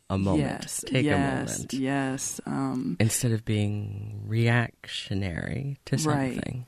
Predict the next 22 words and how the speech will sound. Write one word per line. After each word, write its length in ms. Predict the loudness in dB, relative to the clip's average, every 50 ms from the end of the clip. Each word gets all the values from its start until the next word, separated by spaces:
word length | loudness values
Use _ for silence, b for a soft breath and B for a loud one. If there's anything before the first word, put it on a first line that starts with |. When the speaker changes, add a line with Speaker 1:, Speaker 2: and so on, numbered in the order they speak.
| _ _
Speaker 2:
Yes, 640 | 4 4 6 6 6 4 2 0 -4 -6 -6 -8 -6 -2
yep. 260 | 0 2 2 2 2 0
Speaker 1:
Okay. 180 | -4 -6 -6 -8 B B B B B B B -4
Speaker 2:
Yep. 280 | -2 0 2 2 0 2 4
And 260 | 6 8 8 8 8
so 220 | 6 6 6 6
with 240 | 6 4 4 4 4
the 100 | 2 2
structure 520 | 2 0 0 2 2 2 2 0 0 0 -2
point, 640 | -2 -4 -4 -2 0 2 2 2 2 0 -2 -6 -10 -10 -6
um, 600 | -4 -2 0 0 0 0 0 0 0 -2 -4 B B B B B B B B B B B B B B _ _ _ _
for 460 | -2 4 6 8 8 8 6 4 2
parents, 680 | 0 -2 -4 -2 -2 0 0 -2 -2 -2 -2 -2 -4 -4
uh, 300 | -4 -4 -4 -2 -4 -4 -4
in 140 | -2 -2 -2
the 80 | -2
home, 520 | -2 -2 0 0 2 2 2 2 0 0 -4 -10 _ _ _ _ _ _ _ _ -6
structure 440 | -4 0 2 2 2 2 4 2 2
is 120 | 2 2 0
gonna 260 | 0 2 2 2 2
look 220 | 0 0 0 0
like 400 | 0 2 2 2 0 -2 -6 -12